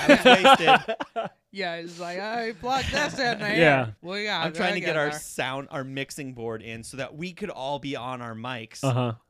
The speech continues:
Speaker 1: on the thing,
Speaker 3: Yeah,
Speaker 1: and
Speaker 3: we
Speaker 1: it
Speaker 3: were
Speaker 1: would
Speaker 3: gonna
Speaker 1: sound
Speaker 3: do
Speaker 1: good 'cause it sounds like garbage 'cause everyone's just talking into their
Speaker 2: Right.
Speaker 1: phones. And
Speaker 3: The, the thing that was funny is, like, most of the comics on there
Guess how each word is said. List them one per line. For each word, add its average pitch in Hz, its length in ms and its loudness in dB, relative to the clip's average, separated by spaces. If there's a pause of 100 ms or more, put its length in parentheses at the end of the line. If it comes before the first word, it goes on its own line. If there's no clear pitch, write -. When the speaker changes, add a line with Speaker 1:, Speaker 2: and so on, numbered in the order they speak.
Speaker 1:
on 147 300 -6
the 127 100 -8
thing, 139 380 -6
Speaker 3:
Yeah, 175 160 -2
Speaker 1:
and 143 100 -6
Speaker 3:
we 175 40 -6
Speaker 1:
it - 40 -6
Speaker 3:
were 175 60 -8
Speaker 1:
would 175 100 -8
Speaker 3:
gonna 175 160 -6
Speaker 1:
sound 185 360 -4
Speaker 3:
do 135 100 -12
Speaker 1:
good 123 220 -8
'cause 131 140 -16
it 113 80 -18
sounds 139 320 -8
like 117 220 -12
garbage 131 500 -10
'cause 110 140 -18
everyone's 117 340 -12
just 113 140 -20
talking 110 340 -12
into 107 160 -14
their 101 100 -6
Speaker 2:
Right. 120 160 0
Speaker 1:
phones. 110 400 -10 (680)
And 139 180 -8
Speaker 3:
The, 208 60 -6
the 185 240 -12
thing 247 260 -8
that 254 120 -4
was 185 200 -8
funny 185 500 -10 (120)
is, 175 260 -10
like, 160 400 -10 (100)
most 170 460 -10
of 185 100 -8
the 165 80 -10
comics 151 460 -14
on 160 180 -14
there 170 220 -10